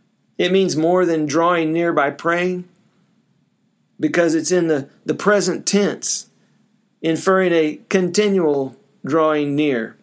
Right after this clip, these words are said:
This is like what a, a wick is to a lamp.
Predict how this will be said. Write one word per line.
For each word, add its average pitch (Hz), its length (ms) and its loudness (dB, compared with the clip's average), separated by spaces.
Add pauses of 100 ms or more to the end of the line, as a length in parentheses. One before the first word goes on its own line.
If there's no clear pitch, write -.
(1900)
This 180 160 0
is 185 100 0
like 180 300 2
what 180 120 4
a, 151 240 -2
a 147 80 0
wick 180 380 0
is 170 280 0
to 165 200 2
a 147 40 2
lamp. 151 500 -2